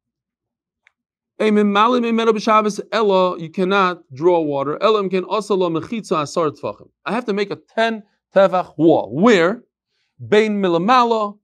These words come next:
bein milamata, bein metoich agnai. Rashi seems like, you see the Gimel over here, doesn't, it's not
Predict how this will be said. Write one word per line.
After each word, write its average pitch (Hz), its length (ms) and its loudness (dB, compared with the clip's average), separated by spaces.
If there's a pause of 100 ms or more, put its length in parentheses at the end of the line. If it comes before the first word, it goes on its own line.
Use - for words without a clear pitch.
(120)
bein 143 320 0
milamata, 196 760 -2 (220)
bein 202 240 0
metoich 185 300 -2
agnai. 113 420 -8 (720)
Rashi 175 800 -4 (200)
seems 226 340 -4
like, 160 200 2
you 147 80 -4
see 175 140 -8
the 147 80 -6
Gimel 202 320 -4
over 170 140 -4
here, 160 200 -8 (340)
doesn't, 240 480 0 (140)
it's 147 120 -10
not 277 160 -2